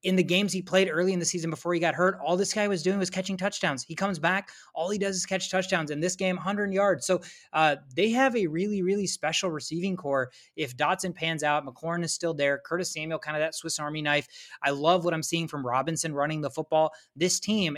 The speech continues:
is, again, kind of a quarterback away 'cause the defense is slowly figuring it out. You're waiting for Chase Young to get healthy. So, uh, another team that, you know, watch out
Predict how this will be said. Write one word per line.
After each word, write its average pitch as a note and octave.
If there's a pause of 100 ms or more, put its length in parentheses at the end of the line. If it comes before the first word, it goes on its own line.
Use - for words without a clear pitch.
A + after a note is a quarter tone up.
is, D3
again, D3
kind F#3+
of E3+
a D#3+
quarterback F#3
away E3+
'cause C3+
the C3+
defense F3
is E3+
slowly E3
figuring D#3
it C#3+
out. C#3 (240)
You're C#3
waiting D#3+
for F3+
Chase D#3+
Young D#3
to D3+
get D3
healthy. C3+ (160)
So, D#3 (200)
uh, C#3
another F3
team F3+
that, C#3
you C#3+
know, D3
watch C#3+
out E3+